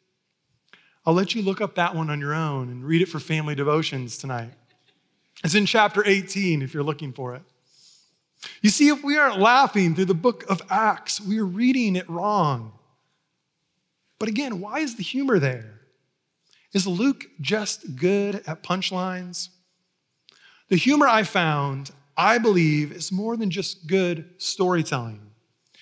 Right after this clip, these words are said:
Beyond being a literary device, the humor in Acts may paint, may point us toward an important theological truth. If Luke didn't purpose it,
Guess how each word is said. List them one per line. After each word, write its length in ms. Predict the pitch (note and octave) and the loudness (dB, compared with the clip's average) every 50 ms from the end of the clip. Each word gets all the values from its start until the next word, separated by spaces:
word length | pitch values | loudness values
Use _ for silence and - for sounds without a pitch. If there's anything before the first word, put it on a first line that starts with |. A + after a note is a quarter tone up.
| - - - - | -20 -14 -2 4
Beyond 340 | F3 A3 B3 B3+ C4+ C4+ A#3 | 6 6 8 8 6 4 4
being 220 | A#3 C4 C4 A#3+ | 2 2 4 4
a 40 | A3+ | 6
literary 540 | G#3 F#3 G3 A3 A#3+ A#3 A#3 A3+ A3 A3+ A3 | 6 8 6 6 6 4 2 4 4 4 2
device, 500 | G#3+ G3 G3+ G3 G#3 G3+ G3+ - - - | 2 2 2 2 2 2 0 -2 -4 -6
the 100 | - F#3 | -4 -4
humor 440 | - - - A3 B3 B3 B3+ B3 A#3+ | -4 -2 0 0 2 2 2 2 2
in 100 | A#3 A#3 | 2 0
Acts 680 | - - - E3 D#3+ D#3 D#3+ E3 - - - - - - _ _ _ _ _ _ _ _ _ _ _ - | -2 -2 0 2 2 2 0 -2 -4 -6 -6 -6 -8 -12 _ _ _ _ _ _ _ _ _ _ _ -2
may 220 | - F3+ G#3+ A#3+ | 2 4 4 4
paint, 560 | A#3 - - - F#3+ - B3 B3+ A#3 - _ - | 2 -2 -6 -8 -6 -4 -4 -4 -4 -4 _ 0
may 160 | F3+ G3+ F#3+ | 2 2 2
point 420 | G3+ - - B3 C#4+ C#4+ G3+ - | 0 -2 -2 -2 -2 -2 -2 -4
us 200 | F#3 F3 E3 - | -6 -4 -6 -6
toward 220 | - G#3 G3+ F#3+ F#3+ | -2 2 2 2 4
an 120 | F#3+ F3+ | 2 0
important 560 | F3 D#3+ - G#3+ A3+ A#3+ A#3+ A#3+ A#3+ A#3 - - _ _ _ _ _ _ _ | 0 -2 0 -2 -2 0 0 -4 -6 -6 -10 -16 _ _ _ _ _ _ _
theological 1080 | - - A3+ A3 A3+ G#3 F#3 F3+ E3 E3+ D#3+ F3 F3 - F#3 F3 F3 F3+ E3 - _ _ _ _ _ _ - | -4 0 2 4 4 4 4 2 2 0 -2 -6 -8 -6 -6 -6 -6 -6 -12 -18 _ _ _ _ _ _ -8
truth. 560 | - - F3 D3+ B2+ A2+ A2 - - - - _ _ _ _ _ _ _ _ _ _ _ _ _ _ _ - - - - | -4 0 0 0 0 -4 -10 -16 -20 -20 -20 _ _ _ _ _ _ _ _ _ _ _ _ _ _ _ -20 -10 -4 -4
If 140 | F3 E3 | -2 0
Luke 380 | G#3 F#3 F#3+ B3+ C#4+ - - G3+ | 0 2 2 2 2 0 -2 -4
didn't 300 | A#3+ A3 G#3 G#3 G3 E3+ | -10 -8 -8 -8 -10 -10
purpose 420 | - - F#3 D#3 - D#3 - - | -8 -6 -6 -6 -6 -8 -10 -10
it, 180 | D3 B2 B2+ - | -10 -12 -14 -14